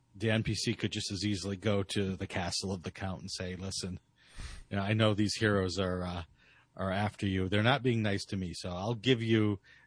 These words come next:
them if you, if you be nice to me." Uh,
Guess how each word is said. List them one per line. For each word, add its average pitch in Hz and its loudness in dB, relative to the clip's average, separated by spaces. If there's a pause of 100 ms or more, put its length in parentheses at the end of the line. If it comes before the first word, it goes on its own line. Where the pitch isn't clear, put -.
(100)
them 104 6
if 92 -4
you, 98 0
if 104 -4
you 156 4
be 135 6
nice 82 -2
to 90 -6
me." 78 -8 (440)
Uh, 82 -4